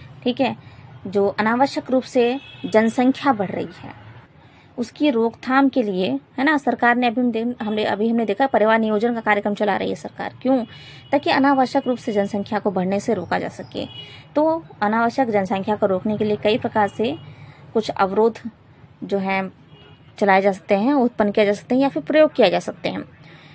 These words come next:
तो इसमें पहला है यांत्रिक अवरोध। तो यांत्रिक अवरोध क्या होता है?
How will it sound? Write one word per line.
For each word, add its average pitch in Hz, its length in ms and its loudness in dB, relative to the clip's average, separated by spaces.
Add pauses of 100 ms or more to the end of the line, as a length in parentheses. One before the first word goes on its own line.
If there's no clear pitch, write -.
(200)
तो 220 60 0
इसमें 220 160 -2
पहला 190 260 0
है 220 200 -6 (260)
यांत्रिक 190 540 -2 (180)
अवरोध। 180 460 -6 (160)
तो 202 60 -4
यांत्रिक 202 440 0
अवरोध 262 260 0
क्या 269 140 0
होता 262 200 0
है? 269 240 -2